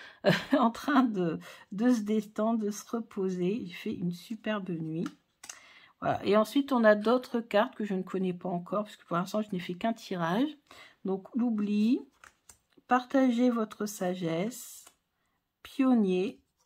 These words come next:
graine de demain, autonomie, transcendance, foxfire, suivre les signes, acceptation,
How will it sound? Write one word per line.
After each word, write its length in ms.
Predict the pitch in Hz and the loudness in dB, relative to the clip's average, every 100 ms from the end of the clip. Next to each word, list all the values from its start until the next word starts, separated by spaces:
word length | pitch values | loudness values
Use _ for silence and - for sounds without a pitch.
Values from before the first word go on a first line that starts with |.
| - _ _ - - 185 | -20 _ _ -20 -14 -8
graine 480 | 180 190 233 254 | -2 2 6 6
de 140 | 240 233 | 6 2
demain, 540 | 202 190 180 165 285 - _ _ _ _ _ _ - - _ - _ - _ _ - | 0 0 2 0 -2 -10 _ _ _ _ _ _ -20 -20 _ -20 _ -20 _ _ 0
autonomie, 880 | 294 294 302 254 220 196 180 277 - _ _ _ _ - _ _ _ _ _ _ - - | 0 2 6 6 6 2 -2 -4 -8 _ _ _ _ -20 _ _ _ _ _ _ -20 -4
transcendance, 1200 | - 202 302 254 208 160 139 - - - - _ _ _ _ _ _ _ _ _ _ _ _ _ _ _ _ | 2 2 2 -2 0 0 -4 -8 -16 -20 -20 _ _ _ _ _ _ _ _ _ _ _ _ _ _ _ _
foxfire, 1120 | - - 269 269 - - 214 180 156 170 220 277 _ _ _ _ _ _ _ _ _ _ _ - - _ _ _ | -6 0 0 0 -14 -6 -2 0 -2 -2 -4 -6 _ _ _ _ _ _ _ _ _ _ _ -20 -20 _ _ _
suivre 580 | - - 285 262 226 | -12 4 6 6 2
les 120 | 196 185 | 0 -2
signes, 640 | - - 170 190 226 285 _ - _ _ _ _ _ _ _ _ - | -6 -8 -4 -2 -2 -6 _ -20 _ _ _ _ _ _ _ _ -4
acceptation, 1080 | 240 247 - 240 - 202 185 - - 170 | -4 -4 -6 -6 -4 -6 -4 -6 -8 -8